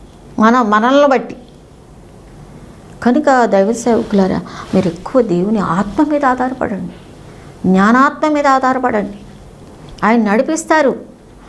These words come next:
మరి కనుక ఇప్పుడు చూసినట్టు ఇక్కడ కూడా, ఆ, యెహోషువ ఏమంటున్నాడు? యెహోషువకి చూడు, జ్ఞానాత్మని ఇవ్వడమే కాకుండా చక్కని వాగ్దానాలను కూడా ప్రభు దయచేస్తున్నారు. ఆ, చూడండి, యెహోషువ ఒకటి ఐదులో చూసినట్టే, "నేను మోషేకి తోడైనట్లు నీకును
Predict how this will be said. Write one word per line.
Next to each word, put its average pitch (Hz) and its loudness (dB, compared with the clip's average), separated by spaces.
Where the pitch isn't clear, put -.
మరి 269 0
కనుక 277 0
ఇప్పుడు 233 0
చూసినట్టు 302 0
ఇక్కడ 277 -2
కూడా, 247 2
ఆ, 220 2
యెహోషువ 254 2
ఏమంటున్నాడు? 226 4
యెహోషువకి 240 0
చూడు, 214 2
జ్ఞానాత్మని 208 0
ఇవ్వడమే 190 0
కాకుండా 190 -4
చక్కని 214 -2
వాగ్దానాలను 202 0
కూడా 175 0
ప్రభు 175 -2
దయచేస్తున్నారు. 160 -4
ఆ, 185 2
చూడండి, 196 0
యెహోషువ 196 2
ఒకటి 202 -2
ఐదులో 185 2
చూసినట్టే, 175 -2
"నేను 254 4
మోషేకి 311 2
తోడైనట్లు 214 2
నీకును 277 2